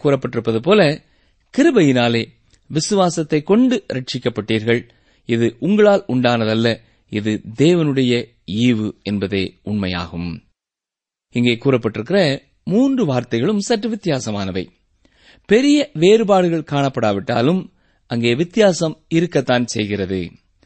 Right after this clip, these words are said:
ரட்சிப்பு என்பது தேவனுடைய அன்பிலேயே அடிப்படை உடையதாய் இருக்கிறது.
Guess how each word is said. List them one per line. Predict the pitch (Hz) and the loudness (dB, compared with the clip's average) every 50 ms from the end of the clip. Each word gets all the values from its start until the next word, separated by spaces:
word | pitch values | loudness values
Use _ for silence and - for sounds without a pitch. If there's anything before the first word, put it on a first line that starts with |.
| _ _ _ _ _ _ _ _ _ _ | _ _ _ _ _ _ _ _ _ _
ரட்சிப்பு | - 185 233 - - - 294 240 - - 277 285 - - | 0 0 0 0 -2 -6 -6 -6 -4 -4 -4 -4 -4 -4
என்பது | - 131 131 131 127 139 185 185 156 127 131 147 - _ _ _ _ - 127 | -2 -2 0 0 2 2 4 4 4 2 0 -2 -6 _ _ _ _ -4 2
தேவனுடைய | 156 185 208 220 208 185 165 160 165 180 190 - - _ | 4 4 4 4 4 2 2 2 2 2 2 -2 -4 _
அன்பிலேயே | - 123 131 151 160 170 175 165 156 147 147 156 214 247 240 - _ _ _ | -6 -2 -2 0 2 2 2 4 4 4 4 4 4 2 0 -2 _ _ _
அடிப்படை | - 165 190 208 311 - - 285 247 240 226 | -4 0 0 0 0 0 0 2 2 4 4
உடையதாய் | 180 165 156 151 139 131 135 127 | 4 4 4 2 2 2 2 0
இருக்கிறது. | 113 98 - - 101 95 92 92 90 - | 0 -2 -4 -6 -6 -4 -4 -6 -8 -10